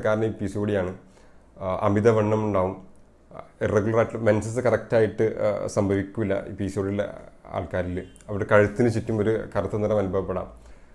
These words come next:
മുടി കൊഴിച്ചിലുണ്ടാവാം, മറ്റു ഹോർമോൺ തകരാറുകൾ ഇതുമായി ബന്ധപ്പെട്ടുണ്ടാവാം. എഫ് എസ് എച്ച്, എൽ എച്ച് പോലത്തെ ഹോർമോണുകളാണ് അണ്ടോൽപാദനത്തിന് കാരണക്കാരാവുന്ന ഹോർമോണുകൾ.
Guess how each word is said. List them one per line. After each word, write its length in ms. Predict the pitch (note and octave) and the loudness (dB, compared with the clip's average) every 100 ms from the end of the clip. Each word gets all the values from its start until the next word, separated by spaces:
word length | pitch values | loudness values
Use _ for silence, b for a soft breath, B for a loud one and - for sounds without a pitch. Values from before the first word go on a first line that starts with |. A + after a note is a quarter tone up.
| - | -2
മുടി 160 | A#2+ B2 | 4 6
കൊഴിച്ചിലുണ്ടാവാം, 960 | C3 A#2+ B2+ A#2+ G#2 F2+ F#2 - - - - - A#2+ | 6 6 2 2 2 2 -2 -4 -16 -20 -20 -6 0
മറ്റു 240 | B2 C#3+ | 0 2
ഹോർമോൺ 440 | D#3+ C3 B2 A#2+ B2 B2+ | 4 6 4 4 2 2
തകരാറുകൾ 380 | B2 B2 B2 E3 | 2 2 2 0
ഇതുമായി 260 | A#2+ A#2+ A2 | 2 2 2
ബന്ധപ്പെട്ടുണ്ടാവാം. 600 | G#2 F#2 G2 F2 - - - - _ - - | -2 -4 -6 -6 -10 -16 -20 -20 _ -20 -2
എഫ് 220 | B2+ - C#3 | -2 0 -4
എസ് 180 | C3 | -2
എച്ച്, 220 | D3+ D3+ - A#2 | -2 -4 -6 -2
എൽ 220 | A#2 B2+ | 0 0
എച്ച് 160 | C3 | 0
പോലത്തെ 400 | C3 A#2 A2+ A2+ - | -2 0 0 -2 -2
ഹോർമോണുകളാണ് 800 | A2+ A2+ A2 A#2 A#2+ B2 G#2 G#2 D3 - | 0 0 2 2 2 4 4 2 -2 -6
അണ്ടോൽപാദനത്തിന് 760 | G#2 G2+ A2 G#2+ A2+ A2 A2 C3+ | -4 0 -2 0 -2 -2 -4 -6
കാരണക്കാരാവുന്ന 680 | A#2+ G2+ G2+ A2 G#2+ G#2+ C#3+ | -2 -2 -2 -2 0 0 -2
ഹോർമോണുകൾ. 480 | C3 G2+ F#2 F2 | -4 -2 -2 -4